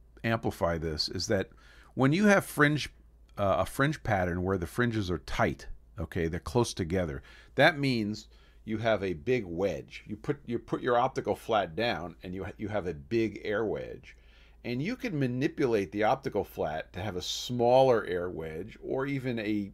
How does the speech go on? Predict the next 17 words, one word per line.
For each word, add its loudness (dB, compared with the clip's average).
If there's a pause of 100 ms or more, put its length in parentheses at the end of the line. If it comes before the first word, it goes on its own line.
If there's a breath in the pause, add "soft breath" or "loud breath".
like, -2 (280)
totally -2
parallel 0
air -4
wedge. -10 (640 soft breath)
And 4
the, -6 (360)
the -2 (200)
fringes 4
get 0 (160)
fatter. 0 (920 soft breath)
And -2
Robin's 6
point -2
to -4
me 2
was, 0